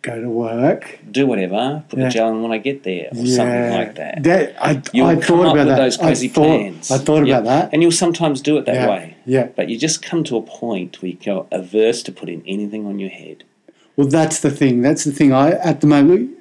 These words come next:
Speaker 1: I, I'm touching my hair at
Speaker 2: Yeah.
Speaker 1: the moment,
Speaker 2: You
Speaker 1: and
Speaker 2: won't
Speaker 1: it's,
Speaker 2: do that.
Speaker 1: it's like rock.
Speaker 2: Yeah.
Speaker 1: It's like rock.
Speaker 2: <laughs> Yeah.
Speaker 1: And that's probably 'cause it's weekend time, so
Speaker 2: Yeah.
Speaker 1: there's no showers on the Saturday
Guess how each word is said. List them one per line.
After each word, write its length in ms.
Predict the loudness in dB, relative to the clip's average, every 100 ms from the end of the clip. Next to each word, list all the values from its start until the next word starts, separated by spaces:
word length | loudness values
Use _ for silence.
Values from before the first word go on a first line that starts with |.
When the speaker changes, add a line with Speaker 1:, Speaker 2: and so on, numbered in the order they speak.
| -12 -12 -10
Speaker 1:
I, 140 | -10 -4
I'm 120 | -2
touching 260 | 0 2 4
my 120 | 4
hair 120 | 4
at 40 | 4
Speaker 2:
Yeah. 60 |
Speaker 1:
the 40 | 4
moment, 340 | 4 2 0 -2
Speaker 2:
You 160 | 0
Speaker 1:
and 100 | 4 4
Speaker 2:
won't 100 | 2
Speaker 1:
it's, 80 | -2
Speaker 2:
do 120 | -6
that. 120 | -2
Speaker 1:
it's 140 | 0
like 200 | 2 2
rock. 380 | 2 0 -2 -14 0
Speaker 2:
Yeah. 180 | 2 2 0 -2 0
Speaker 1:
It's 160 | 2
like 220 | 4 2 2
rock. 140 | 2
Speaker 2:
<laughs> 20 |
Yeah. 100 | 2 -2 _ -10 2
Speaker 1:
And 140 | 4
that's 360 | 4 2 -6 -12 -18 -6
probably 380 | 0 4 4 4
'cause 220 | 2 2
it's 140 | 2
weekend 440 | 4 2 4 4 4
time, 320 | 4 2 2
so 340 | 2 2 4
Speaker 2:
Yeah. 60 | 2 -2
Speaker 1:
there's 160 | -6 0
no 140 | 2
showers 420 | 2 2 2 2 2
on 100 | 0
the 100 | 2
Saturday 320 | 0 0